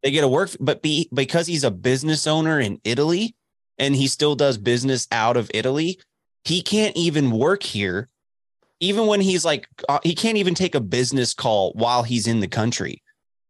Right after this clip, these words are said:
'cause he can't get a work visa, because that's not, it, it's super strange. And so she was, like, with me on, like, our immigration system is fucked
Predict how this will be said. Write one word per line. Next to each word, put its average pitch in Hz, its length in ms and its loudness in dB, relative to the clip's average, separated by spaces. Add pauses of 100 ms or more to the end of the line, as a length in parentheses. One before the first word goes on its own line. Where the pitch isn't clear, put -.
(140)
'cause 120 140 -2
he 135 100 0
can't 135 280 -2
get 131 120 0
a 117 60 2
work 117 320 0
visa, 101 520 -2 (600)
because 123 580 0 (220)
that's 131 340 -2 (340)
not, 139 220 0
it, 143 180 2
it's 139 180 0
super 185 540 0
strange. 120 440 0
And 113 100 0
so 143 140 0
she 214 220 0
was, 214 200 0
like, 123 200 0 (280)
with 156 320 0
me 139 180 2
on, 117 140 2
like, 107 280 0 (360)
our 123 160 2
immigration 131 580 2
system 107 380 -2
is 85 100 -4
fucked 127 520 0